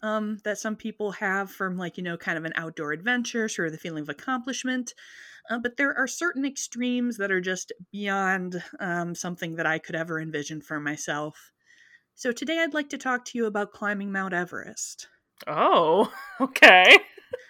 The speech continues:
Speaker 1: Uh,
Speaker 2: That is
Speaker 1: so
Speaker 2: not, uh,
Speaker 1: <laughs>
Speaker 2: some, some preface information. I had texted Penny this morning and said,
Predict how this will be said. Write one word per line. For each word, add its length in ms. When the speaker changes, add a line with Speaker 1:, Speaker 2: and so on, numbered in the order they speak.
Speaker 1:
Uh, 260
Speaker 2:
That 120
is 140
Speaker 1:
so 320
Speaker 2:
not, 240
uh, 260
Speaker 1:
<laughs> 80
Speaker 2:
some, 320
some 160
preface 560
information. 840
I 120
had 160
texted 460
Penny 300
this 260
morning 320
and 160
said, 380